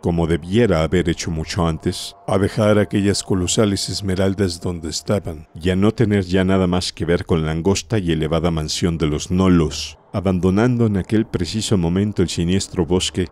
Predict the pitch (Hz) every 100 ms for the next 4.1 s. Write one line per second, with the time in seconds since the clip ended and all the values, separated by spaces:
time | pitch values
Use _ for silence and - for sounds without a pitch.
0 | - - 87 87 85 87 92 92 - 85
1 | 78 - 80 76 87 87 78 76 - 98
2 | - 98 87 82 76 85 76 87 87 -
3 | 90 80 - 90 - 76 71 - 92 92
4 | 73